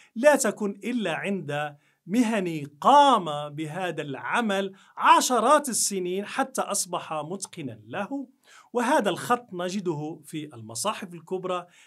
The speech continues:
التي تزن أكثر من خمسين كيلوغرام، وبزخرفة جميلة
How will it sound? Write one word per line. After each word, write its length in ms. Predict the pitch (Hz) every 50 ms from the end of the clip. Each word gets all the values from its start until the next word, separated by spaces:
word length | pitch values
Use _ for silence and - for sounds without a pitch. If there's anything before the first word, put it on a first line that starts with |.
| _ _ -
التي 460 | 180 196 202 202 196 190 - 175 160 147
تزن 480 | - 196 208 170 175 180 165 170 - -
أكثر 460 | 247 294 294 - - 220 214 196 175 170
من 200 | 175 170 165 156
خمسين 580 | - - 170 165 - - - 226 196 165 151
كيلوغرام، 720 | 143 147 - 156 143 120 127 139 165 180 196 202 214 208 202 - - - _ -
وبزخرفة 800 | 277 262 240 185 170 170 143 147 185 - - 190 175 156 - 156 135
جميلة 640 | 127 135 143 143 156 180 185 165 151 151 143